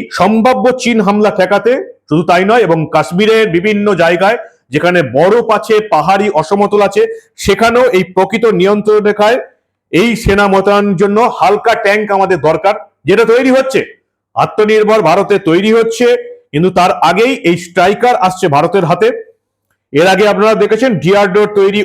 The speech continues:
অর্জুন, রুশ টি নাইনটিন ভীষ্ম ট্যাঙ্ক, টি সেভেনটিন অজেয় ট্যাঙ্ক ওজনে ভারী হওয়ার জন্য লাদাখের পাহাড়ি অঞ্চলে বা কাশ্মীরের পাহাড়ি অঞ্চলে অতটা উপযুক্ত নয়।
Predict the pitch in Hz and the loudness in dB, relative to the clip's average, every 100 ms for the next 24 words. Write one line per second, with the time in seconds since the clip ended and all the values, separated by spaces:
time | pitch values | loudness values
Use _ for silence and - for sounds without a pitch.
0 | 170 185 180 208 202 202 - _ - 139 | 0 0 0 0 0 -2 -8 _ -4 0
1 | 220 220 226 - 226 220 214 202 - 208 | 2 0 -4 -4 0 2 2 0 -2 -2
2 | 202 135 160 - 214 202 196 196 196 - | -2 -2 -6 -2 -2 0 0 0 -4 -4
3 | 214 - 196 208 208 208 180 156 165 202 | -4 0 0 0 0 -2 0 0 2 0
4 | 202 196 190 - _ 156 175 214 196 143 | 2 -2 -2 -8 _ 0 2 2 2 2
5 | 214 240 240 233 226 185 180 - _ 123 | 2 2 0 0 0 0 0 -4 _ -2
6 | 156 196 226 233 226 208 196 220 220 214 | 0 2 0 0 0 0 0 2 0 -2
7 | 220 226 208 - 226 - 214 226 196 180 | -2 0 0 0 -2 -2 -2 0 2 2
8 | 196 208 196 220 208 - 208 226 220 - | 2 0 0 0 0 0 0 0 -2 -6
9 | 165 190 185 202 - 170 139 | -2 0 0 0 0 0 0